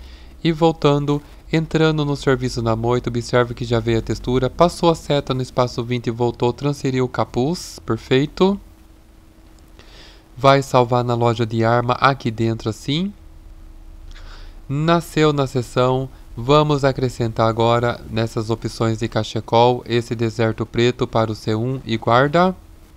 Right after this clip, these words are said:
E para o console dois, vamos acrescentar esse cachecol de laço branco e vamos também nessas opções de luvas a vinte e seis,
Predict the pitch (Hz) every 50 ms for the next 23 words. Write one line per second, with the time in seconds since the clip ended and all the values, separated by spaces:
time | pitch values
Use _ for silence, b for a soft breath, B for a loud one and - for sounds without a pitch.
0 | - - - - - - - - - - - - - - - - - b b b
1 | b b b b b - 151 151 - - 147 147 143 139 - 139 135 127 - 135
2 | 127 127 123 117 123 123 127 123 117 120 135 139 139 139 131 127 131 127 - 131
3 | 123 - - 120 113 - 117 117 117 117 - - 120 117 - 120 - - 120 110
4 | - 120 113 - - 113 113 113 110 107 110 110 110 110 - - 110 110 113 117
5 | 123 135 139 131 - 147 147 B B B B B B B - 151 147 139 151 151
6 | 151 151 147 131 - 151 139 135 135 131 131 131 123 123 123 131 135 127 131 123
7 | 117 123 127 120 - 117 - - 123 120 123 117 120 135 147 143 135 127 127 135
8 | 135 127 131 131 131 123 123 120 110 117 110 117 120 127 123 - - 110 - -
9 | 117 120 127 135 156 156 - - - - - - -